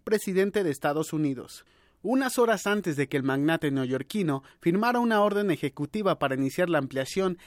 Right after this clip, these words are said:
del muro fronterizo con México, la celac se limitó a condenar la criminalización de la migración irregular y evitó dar algún pronunciamiento contra ese decreto de Trump. En entrevista para Radio unam, el doctor Pablo Mariñez,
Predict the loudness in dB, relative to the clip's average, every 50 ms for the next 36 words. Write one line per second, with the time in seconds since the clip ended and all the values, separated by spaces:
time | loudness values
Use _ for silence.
0 | -12 -6 -4 -2 -2 0 0 0 0 0 0 0 -2 -2 0 0 -2 -2 -2 -2
1 | -4 -2 -2 0 0 0 0 -2 -2 -4 -6 -2 0 0 0 0 -2 -10 _ _
2 | -6 -2 -2 -2 0 0 2 2 2 0 -2 -2 -2 -2 0 2 2 2 2 2
3 | 2 2 2 2 2 2 2 2 2 4 4 4 2 2 0 0 0 0 0 2
4 | 2 2 2 0 0 -2 0 0 -2 0 0 -2 -2 -2 -4 -6 -10 -16 -4 0
5 | 2 4 4 4 4 4 2 2 0 0 0 0 0 0 0 0 0 0 0 2
6 | 2 4 4 4 2 0 -6 -14 -20 _ -2 0 0 0 0 0 2 2 4 4
7 | 2 2 2 2 0 0 0 -2 -2 0 0 0 0 0 -2 -4 -4 -2 -2 -2
8 | -2 -2 -4 -4 -4 -4 -4 -4 -2 0 0 0 0 0 -2 -2 -2 -2 -2 -2
9 | -2 -2 0 0 0 2 2 0 0 0 -2 -2 -2 -6 -10 -20 _ _ _ _
10 | -4 -2 0 0 0 -2 -2 0 0 0 0 0 0 0 2 2 2 2 2 2
11 | 2 2 2 2 2 2 2 2 0 0 -2 -6 -14 -14 _ -2 0 0 2 2
12 | 0 2 2 0 0 0 0 0 2 4 4 4 4 4 2 2 2 2 2 2
13 | 0 0 -2 -4 -10